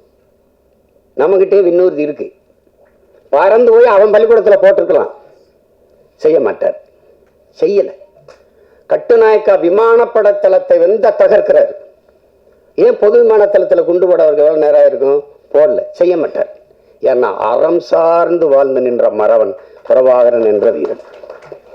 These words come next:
அவர் தெளிவா இருந்தார், "என்னுடைய எதிரிகள் சிங்கள மக்கள் அல்ல, என் இனத்தை கொன்று குவிக்கிற சிங்கள ராணுவம் தான்." அது தெளிவா இருந்தார். இந்த படம் வந்து பிரம்மாண்டமா எடுக்கப்பட்டிருக்கலாம்னா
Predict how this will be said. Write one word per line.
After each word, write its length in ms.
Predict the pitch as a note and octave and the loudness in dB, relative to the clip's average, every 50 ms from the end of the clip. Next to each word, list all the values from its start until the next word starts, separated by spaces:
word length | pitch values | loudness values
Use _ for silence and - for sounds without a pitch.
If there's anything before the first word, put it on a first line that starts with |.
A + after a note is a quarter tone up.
| - - - - - - - _ _ _ _ _ _ _ _ _ - | -20 -20 -20 -20 -20 -20 -20 _ _ _ _ _ _ _ _ _ -8
அவர் 200 | - - G3+ E3 - | -4 -2 -2 -4 -2
தெளிவா 340 | - G#3 A3 A#3+ C4 C4+ C4 | 0 2 2 2 4 2 2
இருந்தார், 300 | A#3 A3 G3 F#3 F3 E3 | 2 4 2 2 2 2
"என்னுடைய 520 | E3 F3 G#3+ A#3+ B3+ C4 C4 B3+ B3 A#3+ G#3 G#3 F#3+ G3 | 2 2 2 2 2 2 4 2 2 2 2 2 4 4
எதிரிகள் 480 | A3 A#3 C4 C#4 C4 A#3 G#3 A#3+ C4 C#4 C4+ - - _ _ _ _ - _ _ | 2 2 2 0 0 2 2 2 0 0 -4 -8 -16 _ _ _ _ -20 _ _
சிங்கள 400 | - - A3 A#3+ C#4 C#4 C4 A#3+ G#3+ | -4 0 2 2 4 4 4 2 2
மக்கள் 440 | G3 G3+ G#3 G#3 - - C#4+ C4+ A#3 | 0 0 -2 -4 0 0 2 2 2
அல்ல, 160 | A#3 A#3 A3+ A#3 A3 | 2 0 2 2 2
என் 220 | G3+ F#3 F#3+ F#3 F#3 | 2 2 2 2 2
இனத்தை 380 | G3+ A#3 C4 C#4 - - A#3 - | 2 2 0 0 2 0 0 0
கொன்று 300 | - - A3+ B3+ C4+ C4+ C#4 | 2 2 2 2 2 0 0
குவிக்கிற 360 | A#3+ A3+ A3+ G#3+ - A#3+ B3+ | 0 0 -2 -2 0 0 0
சிங்கள 420 | A#3+ - - A3+ B3 B3 B3 C4 B3+ A#3+ | 0 0 0 0 2 2 4 4 2 4
ராணுவம் 500 | G3+ G#3+ A3+ A#3+ C#4+ C#4 C4 B3+ A#3+ A#3+ | 2 2 2 2 2 2 2 2 2 2
தான்." 200 | A#3 A3+ A3+ G3+ - - - | 2 0 0 -2 -4 -8 -4
அது 180 | - D#3 G3 G#3 G3+ G3+ - | -2 0 0 0 0 0 -2
தெளிவா 280 | G3 G3+ G#3+ G#3+ G#3+ | -2 0 2 2 2
இருந்தார். 340 | G3+ F3+ D3 B2 A2 - - - _ _ _ _ _ _ _ _ _ _ _ _ _ _ _ _ _ _ _ _ _ _ _ _ _ _ _ _ _ _ _ _ _ _ _ _ _ _ _ _ _ _ _ _ _ _ _ _ - | 2 2 2 -2 -4 -4 -6 -12 _ _ _ _ _ _ _ _ _ _ _ _ _ _ _ _ _ _ _ _ _ _ _ _ _ _ _ _ _ _ _ _ _ _ _ _ _ _ _ _ _ _ _ _ _ _ _ _ -8
இந்த 100 | - - - | -6 -4 -4
படம் 360 | - - A#2+ B2 D#3+ E3 D#3 | -2 0 0 2 2 0 0
வந்து 220 | D3+ D3+ D#3 D#3 E3 D#3+ - - - - _ _ _ _ _ _ _ _ _ _ _ _ _ - | 0 -2 0 0 0 0 -2 -2 -6 -12 _ _ _ _ _ _ _ _ _ _ _ _ _ -6
பிரம்மாண்டமா 680 | - D3 D#3+ F3+ F#3 F#3 F#3+ G3 G3+ G3 G3 G3 G3+ G3 | -4 -2 -2 -2 -2 -2 -2 0 0 0 0 0 0 0
எடுக்கப்பட்டிருக்கலாம்னா 920 | F#3 E3+ E3 F3 - F3+ D3 D#3 C3+ C3 B2+ C3 C3 B2+ A#2+ A#2+ B2 D3+ F#3 | 0 0 0 0 -2 -2 0 0 -2 -2 0 0 2 0 2 0 0 -2 -2